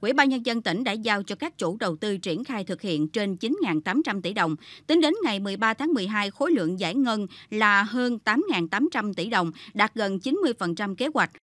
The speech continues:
Trong ba mươi chủ đầu tư, có mười ba chủ đầu tư giải ngân trên chín mươi lăm phần trăm kế hoạch, tám chủ đầu tư giải ngân trên tám mươi lăm phần trăm và chín chủ đầu tư giải ngân dưới tám mươi lăm phần trăm kế hoạch. Trong tháng mười hai này, giải ngân vốn đầu tư công bước vào chặng nước rút với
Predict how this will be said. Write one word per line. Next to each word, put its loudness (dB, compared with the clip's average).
Trong 4
ba 6
mươi 4
chủ -4
đầu 0
tư, 2
có 0
mười 4
ba 2
chủ -4
đầu -2
tư -2
giải -2
ngân -2
trên -2
chín -2
mươi 4
lăm 0
phần -2
trăm -2
kế -6
hoạch, 2
tám 4
chủ 0
đầu -2
tư -4
giải -4
ngân -4
trên -4
tám 0
mươi 2
lăm -2
phần -4
trăm -2
và -4
chín -2
chủ -4
đầu -4
tư -6
giải -4
ngân -6
dưới -6
tám -2
mươi 0
lăm -4
phần -4
trăm -4
kế -8
hoạch. -2
Trong 6
tháng 0
mười 2
hai -2
này, 0
giải -2
ngân 0
vốn -2
đầu -2
tư -2
công -2
bước -2
vào 0
chặng 0
nước 2
rút -4
với -2